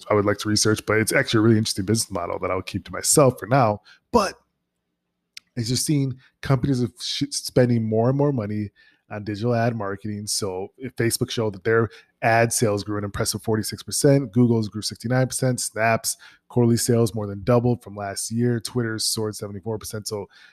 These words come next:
companies are spending so much more on digital ad 'cause it makes sense. That's where eyeballs and content are right now, um, is on the digital ads, in, on advertising, social media platforms, and streaming, all these different areas.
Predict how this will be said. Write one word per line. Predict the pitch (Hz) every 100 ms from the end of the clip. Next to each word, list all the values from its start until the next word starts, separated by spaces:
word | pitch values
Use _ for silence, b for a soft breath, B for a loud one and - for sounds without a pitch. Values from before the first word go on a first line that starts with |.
| b
companies | - 131 139 131
are |
spending | 135 117
so | - 123
much | 123
more | 123 110
on | 107
digital | 101 101
ad | 104 113 104
'cause | - 98
it |
makes | 101 98
sense. | 113 95
That's | 101
where | 117 107
eyeballs | 104 107 107 107 107
and | 101
content | 104 101 - 107 95
are | - 110 180 135
right | 95 92
now, | 95 92 92 - B B -
um, | 107 98 98 101
is | 113 98
on | 110 110
the | 107
digital | 107 95 98
ads, | 95 95 87 - -
in, | 107 104
on | 101 120 107
advertising, | 98 101 - 104
social | - 110 -
media | 107 104
platforms, | - 104 98 104 101 101 -
and | 120 104
streaming, | - - 117 110 104 98
all | 107 110
these | 107
different | 92 107 101
areas. | 107 127 104 98 95